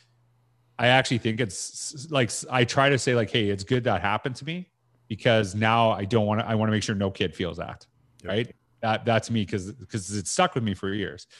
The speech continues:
Speaker 1: And so, um, then, like, so I'm a pretty chubby kid, and then blessing of genetics, I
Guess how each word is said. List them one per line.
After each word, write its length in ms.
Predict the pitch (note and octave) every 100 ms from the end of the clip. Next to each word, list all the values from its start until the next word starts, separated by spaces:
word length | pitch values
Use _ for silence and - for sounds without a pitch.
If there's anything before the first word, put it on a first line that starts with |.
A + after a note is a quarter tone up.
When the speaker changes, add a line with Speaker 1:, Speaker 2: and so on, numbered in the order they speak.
| _ _ - _ -
Speaker 1:
And 120 | B2
so, 440 | - C3 B2 A#2+
um, 600 | A#2 A2 G#2+ G#2+ G2 G#2+ - _
then, 760 | A2+ A#2+ A#2+ A#2+ A#2+ A#2+ B2+ _ _ _
like, 180 | A2+ F#2+
so 140 | A#2
I'm 180 | A2+ A2
a 220 | G2+ F#2+ - _
pretty 200 | D3+ C3+
chubby 280 | A#2 B2 A2+
kid, 440 | - G2+ G2+ G2+ - _ _ _ -
and 140 | A#2+
then 440 | A#2+ A#2+ A#2 A2+ - - -
blessing 480 | B2+ A#2+ C3 C#3+ B2+
of 80 |
genetics, 800 | A2 A2+ A2+ F#2 F#2 G2+ - - - -
I 680 | G#2 G#2 G2+ G2+ G2 G#2